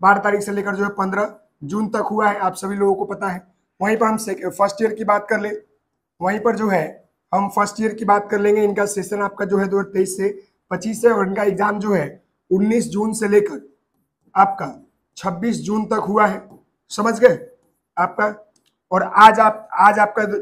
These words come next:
date क्या है, तो आज आपका जो date है वो आपका अट्ठाईस ज़ीरो छः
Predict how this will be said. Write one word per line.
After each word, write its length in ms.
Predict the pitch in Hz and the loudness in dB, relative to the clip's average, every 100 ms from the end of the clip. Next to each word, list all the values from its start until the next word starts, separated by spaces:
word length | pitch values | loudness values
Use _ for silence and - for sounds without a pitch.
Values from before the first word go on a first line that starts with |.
| 160 | 0
date 240 | 208 220 | 0 2
क्या 140 | 214 214 | 2 0
है, 120 | 220 - _ _ _ _ | 0 -10 _ _ _ _
तो 60 | 170 | -12
आज 300 | - 196 208 | 2 4 6
आपका 240 | 202 196 202 | 4 2 0
जो 120 | 196 | -2
date 300 | 165 196 208 | 0 2 2
है 200 | 196 139 | 0 -6
वो 160 | 156 180 | -4 0
आपका 280 | 190 - 208 233 - _ _ - | 0 2 0 0 -8 _ _ -10
अट्ठाईस 520 | 165 185 202 214 - | -4 4 4 4 -2
ज़ीरो 240 | 160 185 208 | -6 0 0
छः 280 | - 185 | 0 0